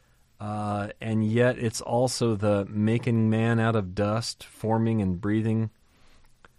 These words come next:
uh, into the, the nostrils the breath of life. This is like a, even in the midst of death, even in the midst of dust to dust,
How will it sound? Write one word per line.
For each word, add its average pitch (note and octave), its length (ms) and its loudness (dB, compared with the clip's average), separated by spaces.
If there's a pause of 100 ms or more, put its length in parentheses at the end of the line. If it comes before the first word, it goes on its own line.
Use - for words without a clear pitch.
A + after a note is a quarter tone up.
(360)
uh, G#2 160 -4
into A2 240 0
the, G2+ 240 0 (220)
the G#2+ 240 -6
nostrils G#2 460 0
the G#2 60 0
breath G#2+ 320 0
of F#2+ 160 -4
life. G2+ 360 -2
This - 200 -4
is G2 160 -2
like F#2+ 220 -2
a, F2+ 220 -4
even D3 260 0
in B2+ 80 4
the A2 80 4
midst A2+ 320 0
of F2 300 -6
death, G2 560 -4 (440)
even C3 220 0
in A#2+ 60 2
the A2+ 80 2
midst A2+ 260 0
of F#2 180 -6
dust A2 340 -4
to G#2 100 -6
dust, G2 640 -6